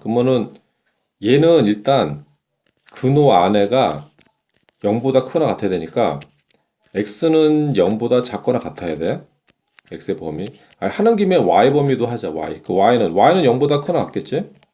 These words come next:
Y는. 그러니까 이제 요, 요식 자-, 그러니까 이제 요식, Y는 이제 요, 얘인데 얘 자체는 영보다 크거나 같으니까. 이렇게 된다, 이렇게. 그럼 이제 여기에서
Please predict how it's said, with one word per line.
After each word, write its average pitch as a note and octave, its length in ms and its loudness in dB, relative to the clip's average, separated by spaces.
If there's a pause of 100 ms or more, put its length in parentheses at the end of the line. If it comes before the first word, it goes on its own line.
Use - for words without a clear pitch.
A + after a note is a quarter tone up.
(760)
Y는. D#2+ 360 -12 (960)
그러니까 A#2+ 200 -2
이제 A2 380 0 (100)
요, D3 220 2
요식 B2+ 380 2
자-, - 340 -4 (180)
그러니까 F#2+ 320 -2
이제 F#2 140 -2
요식, B2 360 0
Y는 C3 440 4
이제 A2+ 120 0
요, F#2+ 200 0
얘인데 G#2+ 500 0
얘 D3 160 6
자체는 C#3+ 500 -2
영보다 A2 400 0
크거나 C#3 200 -6
같으니까. - 580 -12 (960)
이렇게 A#2 140 -6
된다, F2+ 160 -2
이렇게. - 300 -10
그럼 A2+ 160 -8
이제 G#2+ 160 0
여기에서 G#2+ 680 2